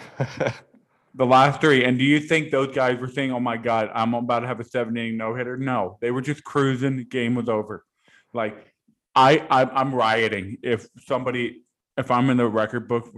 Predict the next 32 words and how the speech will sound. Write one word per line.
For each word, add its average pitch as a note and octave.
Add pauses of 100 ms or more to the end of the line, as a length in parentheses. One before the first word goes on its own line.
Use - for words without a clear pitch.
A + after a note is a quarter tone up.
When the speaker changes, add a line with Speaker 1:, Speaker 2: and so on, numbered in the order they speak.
(120)
Speaker 2:
for A2+
a A#2
nine A2+
inning A2+
no-hitter A#2 (240)
and A#2+
some A#2+
dude's A#2+
like, A2
"Oh A2
yeah, A2
I G#2
have A2
a -
no, G#2+
I A2
have A2
a A2
Major A2+
League G#2+
Baseball G#2+
career A2
no-hitter." G2+ (220)
And A2+
I'm A2
like, A2
"Oh, A2
how A#2
many A2+
innings A#2
you G2+
throw?" F#2+